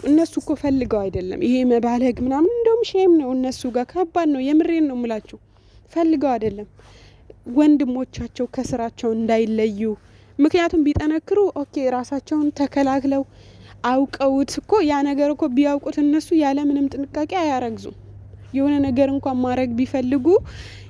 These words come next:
ያለ ምንም ጥንቃቄ የሚያደርጉት ነገር የለም፣ ግን ስለማያውቁ ነው።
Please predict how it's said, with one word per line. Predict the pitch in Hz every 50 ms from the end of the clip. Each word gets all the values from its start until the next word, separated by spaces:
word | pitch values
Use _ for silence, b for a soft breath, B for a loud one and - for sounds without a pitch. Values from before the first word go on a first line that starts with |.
| B -
ያለ | 240 247 233 247 254 262 254
ምንም | 240 226 240 254 262 262 247 240 240 -
ጥንቃቄ | - - 240 240 233 - - - 262 - - 381 494 571 - - - - - - - - -
የሚያደርጉት | 247 254 247 240 226 254 254 247 226 240 -
ነገር | 262 254 269 330 339
የለም፣ | 302 247 202 202 208 226
ግን | 226 339 339
ስለማያውቁ | 320 - 302 269 262 254 240 233 226 208 196 - - -
ነው። | - -